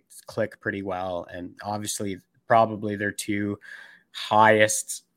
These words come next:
offensive dynamic forwards. I'd say McCann is right there ready to blossom into that. He's still pretty young, but I think, uh,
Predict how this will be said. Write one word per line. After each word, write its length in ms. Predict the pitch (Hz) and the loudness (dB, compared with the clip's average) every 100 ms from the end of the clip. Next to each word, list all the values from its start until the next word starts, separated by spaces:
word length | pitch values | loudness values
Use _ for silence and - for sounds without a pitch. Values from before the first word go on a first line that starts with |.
| _ | _
offensive 640 | 117 113 107 - 107 113 110 | 4 6 6 2 -2 -4 -2
dynamic 640 | 110 104 104 101 104 101 | -2 -2 -2 -2 -2 -4
forwards. 840 | - 104 110 127 143 160 170 - - - _ | -8 -4 0 4 8 8 6 0 -10 -14 _
I'd 220 | - 127 131 | 4 4 4
say 160 | 127 | 0
McCann 460 | 120 107 - 113 127 | 0 -2 -2 0 2
is 140 | 123 | 2
right 220 | 123 123 | 2 2
there 340 | 123 123 123 113 | 2 4 4 0
ready 420 | - 113 117 120 117 | -6 4 6 6 2
to 400 | 123 113 104 - _ _ _ _ | 4 4 2 -4 _ _ _ _
blossom 500 | 135 127 127 127 120 | 6 8 8 6 2
into 180 | 120 147 | 2 4
that. 340 | 156 165 175 | 8 8 8
He's 200 | 127 113 | 2 -8
still 200 | - 123 | -4 -4
pretty 240 | 113 131 117 | -4 -4 -2
young, 420 | 110 113 147 151 | -2 0 -2 -2
but 200 | 120 101 - - - | -4 -6 -14 -20 -12
I 180 | 107 101 | -6 -4
think, 280 | 110 104 - | -4 -6 -4
uh, 240 | 101 98 | -2 -2